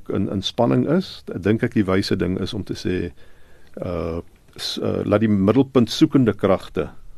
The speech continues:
uh, al sterker word. Versterk dit, versterk die middelgrond, versterk die gesprek oor die saak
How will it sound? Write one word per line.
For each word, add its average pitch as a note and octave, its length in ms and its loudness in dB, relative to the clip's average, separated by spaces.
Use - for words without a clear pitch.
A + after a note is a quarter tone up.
uh, F#2 180 -6
al A2 160 4
sterker - 480 -4
word. - 180 -8
Versterk B2+ 420 4
dit, A2+ 260 4
versterk A#2 380 2
die A2+ 80 4
middelgrond, G#2 720 0
versterk A2 400 2
die - 80 -2
gesprek A2 480 2
oor G#2 80 0
die F#2 100 0
saak F#2 360 -4